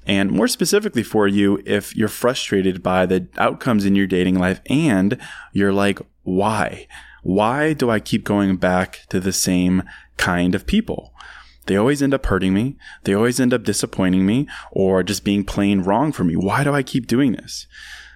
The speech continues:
Right? Why do I keep going back to square one, but then hopping right back into that same cycle again and again and again? So if that's you, uh, this episode is for you. So I'll hop right into it. Before I do, quick ask that if you're enjoying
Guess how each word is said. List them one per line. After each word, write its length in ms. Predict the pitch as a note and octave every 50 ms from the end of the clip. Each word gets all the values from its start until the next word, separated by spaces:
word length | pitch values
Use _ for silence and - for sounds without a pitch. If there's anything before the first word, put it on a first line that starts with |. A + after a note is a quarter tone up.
| - -
Right? 220 | - G2 A2+ A#2+ G2+
Why 180 | G#2 G#2+ A#2
do 100 | A#2+ C3+
I 60 | C3+ B2+
keep 200 | - - B2+ -
going 200 | B2 A#2+ A2+ G#2+
back 220 | A2 G#2 A2+ -
to 80 | - G#2+
square 420 | - - - - A2+ A2 A2+ G2+
one, 340 | F#2+ G#2 A2+ A#2 A2+ G#2+ F#2+ - - - -
but 140 | - G2+ G#2
then 120 | G#2 G2+
hopping 360 | - - A2+ G#2+ - A2 G2
right 360 | F#2 F#2 F#2+ F#2+ G#2 F#2+ - -
back 320 | G2+ G2+ G2+ G2+ - -
into 160 | G2+ F#2 - F2+
that 200 | F#2 F2 D#2+ -
same 200 | - F#2 F2+ F2+
cycle 500 | - - F#2 F2+ F2 - F#2 F#2 F2+ - - - - - -
again 540 | - F#2+ F#2 - F#2 F2+ F2 F2+ F#2 F2 - - - - -
and 160 | - F#2+ F#2
again 320 | F#2 F#2 F2 F#2 F2+ F2+ F2+
and 120 | F2+ F#2
again? 360 | F#2+ G2 D3 G3+ F#3+ - F#3 - - - - - - - - - -
So 200 | - - C#3+ A#2+
if 80 | A2+ -
that's 240 | - A3 - -
you, 260 | B2+ B2+ B2 B2 C3+ - _ _ _ -
uh, 220 | - G#2 G2 F#2+
this 180 | F#2 G2 G2+ -
episode 580 | - B2 - A2+ - - A2 G2+ G2+ G2 G#2 -
is 200 | - G#2+ G#2 -
for 240 | - - G#2 G2+ G2
you. 260 | G#2+ D#3 F#3 A#2 - - - - -
So 180 | - - A2+ G#2+
I'll 180 | - F#2 A2+ A#2
hop 240 | A2+ C#3 C#3 -
right 160 | C3+ A#2 G#2 G#2+
into 280 | A2 A2 G#2 - A2
it. 100 | G#2 -
Before 300 | - G2 - - G#2+ G2+
I 80 | G2 G2
do, 260 | G2 G2+ G2+ G2 F#2
quick 380 | - - - - - C3+ - - _ _ -
ask 680 | - G2 G2 F#2 F#2 F#2 G#2+ D#3 - - - - - -
that 220 | - F#2 F2+ F#2 F#2+
if 180 | F#2 - -
you're 120 | G2 F#2+ F#2+
enjoying 600 | F#2+ G2 G2 G2+ A#2 A#2+ B2+ B2+ A#2+ A#2+ A#2+